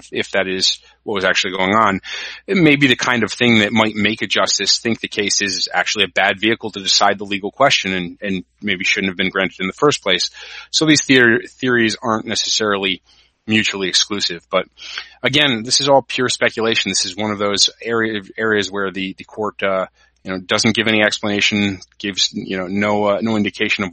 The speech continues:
why it's doing what it's doing. So, so we're left to just kind of, kind of guess. It's the kind of thing that maybe decades from now, when, uh, one or more of the, uh, justices, long after their retirement, uh, releases some of their internal papers, uh,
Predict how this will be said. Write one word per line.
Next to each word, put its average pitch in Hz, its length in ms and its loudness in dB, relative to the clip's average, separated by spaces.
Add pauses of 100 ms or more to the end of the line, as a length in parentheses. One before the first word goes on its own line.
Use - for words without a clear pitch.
why 104 220 2
it's - 180 0
doing 101 240 -2
what 101 120 -2
it's - 140 -4
doing. 135 380 4 (540)
So, 113 360 4
so 113 160 0
we're 110 140 0
left 107 240 2
to 101 80 -4
just - 260 2
kind 101 140 2
of, 92 200 -6 (360)
kind 101 160 -6
of - 160 -14
guess. - 340 2
It's - 160 -2
the 101 60 -8
kind 104 180 -2
of 98 60 -2
thing 98 180 -2
that 95 140 0 (340)
maybe 117 240 2
decades 104 480 0
from 98 220 0
now, 92 480 2
when, 95 320 -2
uh, 92 240 -4
one 101 580 -8
or 98 40 0
more 98 200 -2
of 92 140 -6
the, 92 240 -4
uh, 92 120 -4 (360)
justices, 98 520 0
long 98 220 2
after 95 200 -2
their 98 100 -2
retirement, 98 560 0 (360)
uh, 98 120 -2
releases 107 500 2
some 110 120 2
of 95 100 0
their 98 160 0
internal 95 320 -2
papers, 101 600 0
uh, 92 120 -2